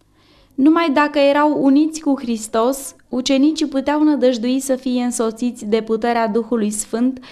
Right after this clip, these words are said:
și de conlucrarea îngerilor cerului. Cu ajutorul acestor unelte divine, ei aveau să prezinte lumii un front comun și aveau să fie biruitori în lupta pe care trebuia să o ducă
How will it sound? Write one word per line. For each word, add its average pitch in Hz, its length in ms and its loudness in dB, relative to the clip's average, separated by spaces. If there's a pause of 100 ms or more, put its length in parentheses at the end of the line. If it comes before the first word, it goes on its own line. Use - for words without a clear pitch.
(300)
și - 260 0
de 254 180 4
conlucrarea 277 720 2
îngerilor 220 800 2
cerului. 180 720 -2 (500)
Cu 277 80 0
ajutorul 285 540 2
acestor 294 500 0
unelte 269 560 2
divine, 233 400 -2
ei 269 300 0
aveau 254 340 0
să 269 160 0
prezinte 247 680 0
lumii 262 460 0 (200)
un 254 260 2
front 311 380 2
comun 269 420 2
și 285 160 -2
aveau 262 320 2
să 277 180 0
fie 269 300 -2
biruitori 262 800 0
în 226 180 0
lupta 247 320 0
pe 247 140 -2
care 226 300 -2
trebuia 220 460 -2
să 254 160 -4
o 240 140 0
ducă 226 400 -4